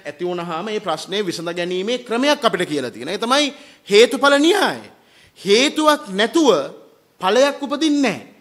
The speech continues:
දැන් මේ ඔක්කොම ගල් ගහන්නේ, මේ ඔක්කොම හඩ තලන්නේ මොනවාද?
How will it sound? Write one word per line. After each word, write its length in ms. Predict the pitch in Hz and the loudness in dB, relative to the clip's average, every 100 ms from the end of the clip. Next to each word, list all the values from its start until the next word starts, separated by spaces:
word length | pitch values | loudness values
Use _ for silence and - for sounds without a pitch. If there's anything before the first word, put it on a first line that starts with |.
| _ _ _ | _ _ _
දැන් 140 | 208 240 | 0 2
මේ 120 | 226 | 2
ඔක්කොම 280 | 214 277 262 | 0 -2 -2
ගල් 240 | 208 202 | 2 2
ගහන්නේ, 520 | 240 269 285 285 277 254 - _ _ _ _ _ _ | 2 -2 -4 -4 -8 -10 -18 _ _ _ _ _ _
මේ 140 | 190 196 | -2 -2
ඔක්කොම 360 | 196 196 226 220 196 170 135 - | -2 -4 -2 -2 0 -2 -6 -14
හඩ 240 | - 180 214 | -8 -2 0
තලන්නේ 520 | 262 285 294 269 262 240 - _ _ _ _ _ _ _ - _ _ - | 2 4 4 0 -6 -10 -20 _ _ _ _ _ _ _ -20 _ _ -4
මොනවාද? 380 | 226 294 214 | 0 4 2